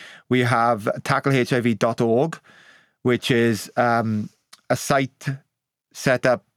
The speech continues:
where people can go and get the relevant information. We're on, um, Twitter at Tackle H I V. And, and, and these are all areas, because there's so much misunderstanding and misinformation out there, that for me,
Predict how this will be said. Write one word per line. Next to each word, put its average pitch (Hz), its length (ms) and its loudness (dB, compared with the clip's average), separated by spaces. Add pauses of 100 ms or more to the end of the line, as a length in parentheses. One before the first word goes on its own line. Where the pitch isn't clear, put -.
where 123 160 2
people 127 260 -2
can 123 180 -2
go 120 160 2
and 120 120 0
get 120 320 -2 (340)
the 123 80 2
relevant 120 640 0
information. 120 880 0
We're 123 200 2
on, 117 420 0
um, 113 340 0
Twitter 135 500 -2
at 120 180 -4
Tackle 117 420 -2 (100)
H 127 240 0
I 120 140 2
V. 120 340 2 (180)
And, 131 460 0 (320)
and, 131 320 0
and 139 200 0
these 165 180 2
are 170 60 4
all 175 460 2
areas, 147 520 2
because 139 420 0 (160)
there's 143 140 0
so 170 140 0
much 180 180 -2
misunderstanding 147 800 0
and 131 160 2
misinformation 127 800 0
out 135 180 -2
there, 175 220 0 (520)
that 139 160 0
for 143 100 0
me, 156 220 4